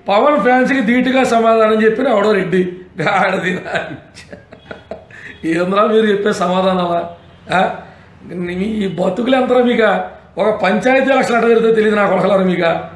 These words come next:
ఆ? ఒక ప్రెసిడెంట్ ఉండే పవర్స్ తెలియదు మీక? ఒక సీఎం ఏం పని చేస్తారో తెలియదు,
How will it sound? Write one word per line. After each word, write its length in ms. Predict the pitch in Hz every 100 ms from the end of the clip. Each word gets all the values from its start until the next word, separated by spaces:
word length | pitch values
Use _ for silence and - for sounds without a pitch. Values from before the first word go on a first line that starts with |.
| - - 151
ఆ? 80 | 196 247 - - - 156
ఒక 220 | 208 -
ప్రెసిడెంట్ 400 | 202 202 277 285
ఉండే 180 | 285 285
పవర్స్ 320 | 269 262 254
తెలియదు 220 | 240 226
మీక? 200 | 226 214 202 202 - - - -
ఒక 120 | 196 226
సీఎం 460 | - 208 285 285
ఏం 120 | 285
పని 180 | 277 269
చేస్తారో 220 | 269 262
తెలియదు, 520 | 247 240 220 208 -